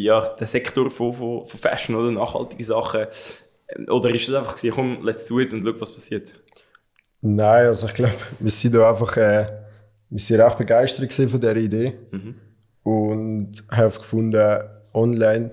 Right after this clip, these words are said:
Speaker 2: das wird sowieso, also in, eben, wie schon gesagt, ist in der Schweiz noch so ein bisschen, äh, eher in den Kinderschuhen, sag ich
Speaker 1: Mhm.
Speaker 2: mal.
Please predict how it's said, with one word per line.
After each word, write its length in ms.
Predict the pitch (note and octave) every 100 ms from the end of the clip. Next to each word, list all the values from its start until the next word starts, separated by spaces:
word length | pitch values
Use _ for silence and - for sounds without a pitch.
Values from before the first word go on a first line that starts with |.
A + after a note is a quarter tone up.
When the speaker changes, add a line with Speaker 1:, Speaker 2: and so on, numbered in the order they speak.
| -
Speaker 2:
das 180 | G#2 -
wird 160 | A2
sowieso, 720 | - G#2+ G#2 A2 A2+ A2 - _ _
also 140 | A2 A#2
in, 80 | -
eben, 500 | B2 A2+ G#2+ G#2+ G#2
wie 60 | G#2+
schon 140 | G#2
gesagt, 400 | - G#2+ A2 - _ _ _ _ A2+
ist 160 | G#2
in 100 | A2+
der 60 | G#2+
Schweiz 320 | - A2+ -
noch 100 | A2
so 140 | G#2+
ein 60 | A2
bisschen, 260 | - G#2+ G#2+
äh, 220 | G2+ G2+
eher 140 | A2 A2
in 120 | G#2
den 20 |
Kinderschuhen, 500 | G#2 A2+ A#2+ - A#2+
sag 180 | A#2 B2
ich 60 | B2+
Speaker 1:
Mhm. 60 |
Speaker 2:
mal. 140 | C3+